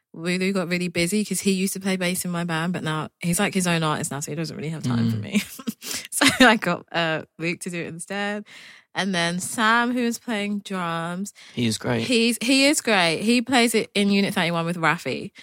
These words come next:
Speaker 1: So I
Speaker 2: Mm-hmm.
Speaker 1: kinda met them at the same time, and I met them through Luke.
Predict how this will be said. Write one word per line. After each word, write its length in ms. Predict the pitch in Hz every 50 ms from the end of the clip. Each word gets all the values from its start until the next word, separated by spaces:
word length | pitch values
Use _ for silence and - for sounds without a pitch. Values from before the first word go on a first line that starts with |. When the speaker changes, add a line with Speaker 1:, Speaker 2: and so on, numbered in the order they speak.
| - _
Speaker 1:
So 120 | - - 170
I 60 | 170
Speaker 2:
Mm-hmm. 80 | 214 214
Speaker 1:
kinda 140 | 185 180 180
met 160 | 185 170 -
them 120 | 165 165 165
at 80 | 147
the 60 | - 175
same 220 | - 160 156 160
time, 260 | 165 196 165 156 156 -
and 120 | - 156
I 100 | 156 156
met 200 | 156 160 151 -
them 380 | 170 160 156 160 156 160 165 - - _ _ _ _ -
through 280 | 175 165 160 156 156
Luke. 420 | 151 143 131 120 139 - - -